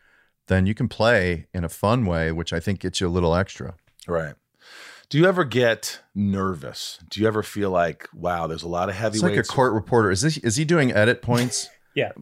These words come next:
Speaker 2: Perhaps,
Speaker 1: Yeah?
Speaker 2: perhaps.
Speaker 1: Okay.
Speaker 3: It's
Speaker 2: Yeah.
Speaker 3: in case something goes wrong, and then I have to, like, go back and say, like, "When was it, when did that go wrong?" I have, like,
Speaker 1: Oh, the
Speaker 3: a
Speaker 1: question when I
Speaker 3: Yeah.
Speaker 1: leave, like,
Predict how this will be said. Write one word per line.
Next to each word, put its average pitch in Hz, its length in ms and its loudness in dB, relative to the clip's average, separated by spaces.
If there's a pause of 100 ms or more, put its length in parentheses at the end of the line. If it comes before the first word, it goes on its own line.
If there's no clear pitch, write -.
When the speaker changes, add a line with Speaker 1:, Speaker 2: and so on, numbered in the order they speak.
(400)
Speaker 2:
Perhaps, 127 560 4
Speaker 1:
Yeah? - 40 -18
Speaker 2:
perhaps. 127 640 -4
Speaker 1:
Okay. 92 300 -4 (100)
Speaker 3:
It's 120 140 0
Speaker 2:
Yeah. 156 240 6
Speaker 3:
in 160 120 -2
case 143 220 -2
something 123 240 -4
goes 110 220 -6
wrong, 113 320 2
and 107 100 -8
then 107 80 -6
I 104 60 -8
have 107 160 -10
to, 110 240 -14
like, 113 260 -6
go 117 160 -4
back 107 320 -4
and 110 100 -12
say, 113 120 -12
like, 107 160 -10
"When 147 260 2
was 127 220 -4
it, 123 100 -12
when 127 220 -6
did 120 100 -10
that 117 220 -4
go 120 80 -4
wrong?" 117 280 -6
I 110 60 -10
have, 104 160 -10
like, 104 100 -12
Speaker 1:
Oh, 135 120 4
the 131 60 2
Speaker 3:
a - 20 0
Speaker 1:
question 135 560 2
when 117 100 2
I 113 80 4
Speaker 3:
Yeah. 107 60 2
Speaker 1:
leave, 117 280 2
like, 110 140 2